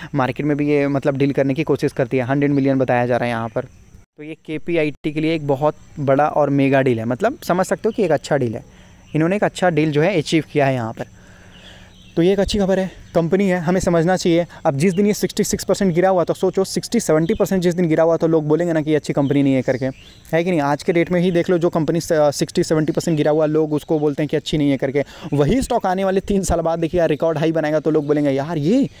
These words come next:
ये तो मेरे पास था, ये तो मेरे पास था। तो ये एक अच्छी खबर है कंपनी के लिए। और आने वाले दिनों में पहले हुआ है क्या, हमें इस कंपनी के टेक्नोलॉजी को समझना है कि भाई कंपनी करती क्या है और ये किस तरीके से टेक्नोलॉजी डेवलप करती है जिससे कस्टमर अट्रैक्ट होते हैं, वो चीज़ों को समझो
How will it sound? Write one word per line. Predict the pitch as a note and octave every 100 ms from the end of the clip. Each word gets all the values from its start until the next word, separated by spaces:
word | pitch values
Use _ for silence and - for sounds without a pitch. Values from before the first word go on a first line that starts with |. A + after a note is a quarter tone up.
| - D#3
ये | C#3+
तो | C3+
मेरे | C3 B2+
पास | A#2+ A#2 -
था, | D#3 F3+ - - - C#3
ये | C#3
तो | C3
मेरे | B2+
पास | A#2+ B2 -
था। | D3+ F3 - - - - -
तो |
ये | A3 A#3
एक | A#3+ B3
अच्छी | - -
खबर | - G3
है | A3
कंपनी | F#3+ F3 F3+
के | F3
लिए। | A3
और | F#3+
आने | E3+ F3+
वाले | G3 F#3
दिनों | G3
में | G3+
पहले | F3+ F3
हुआ | - C#3 C#3
है | F#3+
क्या, | A3
हमें | G#3+ F3 G3 A#3 - -
इस | F#3+
कंपनी | - E3+ F#3 G#3
के | -
टेक्नोलॉजी | - D#3 C#3+ C3+
को | -
समझना | F3+ D#3+ C#3+
है | F3+
कि | G3+
भाई | A3
कंपनी | F3+ C#3+ F3+
करती | - C3 C#3
क्या | D#3 C#3+
है | D3 - - F3
और | G3
ये | A3 B3+ -
किस | - C4+ -
तरीके | F#3+ G3
से | A#3+ B3+
टेक्नोलॉजी | - F#3 F#3 F3+
डेवलप | F3+ C3 B2 C#3 -
करती | E3 D3
है | E3 E3
जिससे | D3+ - F3+ F3 - -
कस्टमर | D3 E3+ E3
अट्रैक्ट | - B2+ - D3 -
होते | D3+ D#3+
हैं, | D3+ D#3+ - F3+
वो | A#3
चीज़ों | C#4 G#3 F#3
को | C4
समझो | C4+ F#3 D#3 F3+ D3+